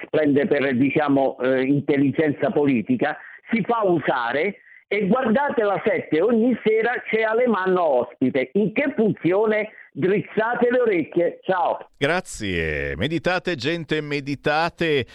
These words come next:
Speaker 2: Io personalmente dico una parola, eh, molto conosciuta dai leghisti, c'è solo la Lega. Così,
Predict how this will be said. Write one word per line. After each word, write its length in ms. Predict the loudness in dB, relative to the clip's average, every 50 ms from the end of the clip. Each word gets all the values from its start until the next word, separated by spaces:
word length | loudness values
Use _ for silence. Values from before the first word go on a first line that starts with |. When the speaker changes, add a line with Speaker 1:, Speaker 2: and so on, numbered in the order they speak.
| -20 -20 -18 -8
Speaker 2:
Io 220 | -4 -2 -2 -2
personalmente 1120 | 0 -2 -4 -4 -2 -4 -2 -2 -2 -2 -2 -2 -2 -2 -2 -4 -4 -4 -4 -4 -4 -6 -8
dico 260 | -8 -8 -6 -4 -4
una 200 | -4 -2 -4 -4
parola, 680 | -4 -2 -2 0 0 0 0 0 -2 -2 -2 -4 -6 -6
eh, 320 | -6 -6 -6 -6 -6 -8
molto 360 | -8 -6 -6 -6 -4 -4 -6
conosciuta 840 | -4 -4 -4 -4 -4 -6 -6 -6 -6 -4 -4 -4 -4 -2 -2 -2 -2
dai 240 | -2 -4 -4 -2 -2
leghisti, 880 | -4 -4 -4 -4 -4 -4 -4 -4 -4 -4 -6 -6 -4 -4 -2 -4 -4 _
c'è 360 | -10 -8 -4 -2 -2 -2 -2
solo 1000 | _ -10 -8 -6 -6 -2 -2 0 0 2 2 2 2 2 0 0 0 0 0 0 0
la 180 | 0 0 -2
Lega. 800 | -2 -4 -4 -4 -4 -6 -6 -8 -10 -10 -8 -6 -6 -6 -6 -6 -10 -10
Così, 340 | -10 -8 -4 -2 -2 -2